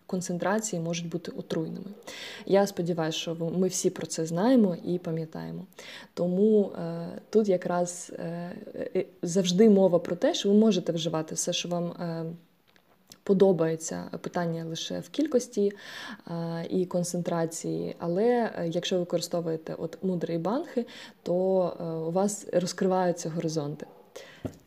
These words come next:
І особисто я це підтверджую, тому що, е, маючи дуже багато питань взагалі до, е, харчування, там,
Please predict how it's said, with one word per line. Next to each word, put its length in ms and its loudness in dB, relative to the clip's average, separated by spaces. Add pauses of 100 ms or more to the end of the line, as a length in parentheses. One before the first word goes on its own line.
(1200)
І 440 6
особисто 880 4
я 460 2 (440)
це 120 4
підтверджую, 600 -2
тому 280 0
що, 260 0 (540)
е, 60 -4 (760)
маючи 920 4 (140)
дуже 340 6
багато 440 0
питань 440 -6
взагалі 420 -2
до, 400 -2
е, 60 -6 (560)
харчування, 1080 0
там, 140 -12